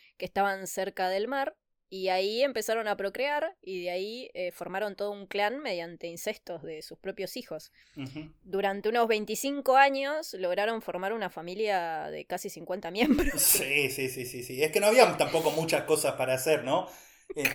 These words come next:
Speaker 2: en una
Speaker 1: <laughs> Claro.
Speaker 2: cueva, esta, esta historia transcurre en el siglo dieciséis. Entonces, en una
Speaker 1: Y no
Speaker 2: cu-
Speaker 1: había yerba.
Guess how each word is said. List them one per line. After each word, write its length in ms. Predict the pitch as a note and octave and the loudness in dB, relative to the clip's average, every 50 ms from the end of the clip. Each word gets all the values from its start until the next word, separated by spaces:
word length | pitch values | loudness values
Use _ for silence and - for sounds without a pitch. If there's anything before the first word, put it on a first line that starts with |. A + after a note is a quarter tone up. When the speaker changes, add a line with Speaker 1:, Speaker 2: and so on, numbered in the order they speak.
| - C#4 D4 | 2 4 4
Speaker 2:
en 140 | - D#3 - | 6 6 6
una 140 | E3 F3 E3 | 6 6 6
Speaker 1:
<laughs> 20 | |
Claro. 100 | - - | 6 6
Speaker 2:
cueva, 340 | - F#3 F#3+ G#3+ A3+ G#3+ G#3 A#3+ | 4 8 8 10 10 10 8 8
esta, 180 | A#3+ - G3+ | 8 6 4
esta 160 | G#3 A3 B3 | 4 4 2
historia 260 | A#3 - A#3 A#3+ C4 - | 2 2 4 4 4 4
transcurre 380 | - D3+ - - F#3 F#3 F#3+ | 2 0 0 0 2 2 4
en 80 | E3+ D3 | 2 2
el 80 | C#3 | 0
siglo 260 | C#3 - G3 F#3+ F#3 D#3 | 0 -2 0 2 2 2
dieciséis. 680 | C3+ C3 - - - - G3+ F3+ C#3 - - - - - - - - - _ _ | 2 0 -2 -2 2 4 4 4 4 2 -2 -8 -12 -14 -20 -20 -20 -20 _ _
Entonces, 440 | _ A3+ C4 - B3+ G#3 - - | _ -2 -2 2 2 2 2 2
en 120 | D#3+ F3 G#3 | 0 -2 2
una 140 | B3 C4 G3+ | 4 4 4
Speaker 1:
Y 40 | |
no 40 | G3 A3+ | 4 6
Speaker 2:
cu- 60 | B3+ | 6
Speaker 1:
había 240 | C4+ C#4+ C4 A#3 G#3+ | 8 8 8 8 6
yerba. 600 | - - C4+ C#4 C#4 B3+ A3+ G#3 F#3+ F3 A3+ - | 8 6 8 8 8 8 6 4 2 0 0 -2